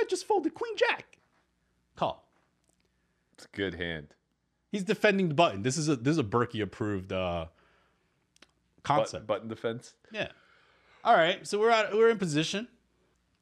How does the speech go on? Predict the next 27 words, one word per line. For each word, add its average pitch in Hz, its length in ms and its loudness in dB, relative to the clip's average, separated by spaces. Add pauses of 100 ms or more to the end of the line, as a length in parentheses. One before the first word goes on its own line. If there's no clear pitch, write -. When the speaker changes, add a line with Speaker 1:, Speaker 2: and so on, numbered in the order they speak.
(120)
Speaker 1:
I 131 80 2
believe 143 280 0
someone 127 240 0
else 139 140 4
comes 104 200 -4
in 98 140 -2
this 95 120 -6
pot 101 220 -2
as 85 100 -4
well 101 300 0
with 95 100 -10
the 95 60 -10
jack 92 320 -4
ten. 107 260 -6
My 104 100 -6
man. 92 300 -4
Speaker 2:
Good 85 200 -6
hand. 85 420 -8
Speaker 1:
My 104 100 -8
man 95 260 -4
Matt. 104 200 -4
He 131 100 -10
probably 80 220 -8
should 71 140 -16
have 73 60 -20
three 82 140 -14
bet. 80 160 -14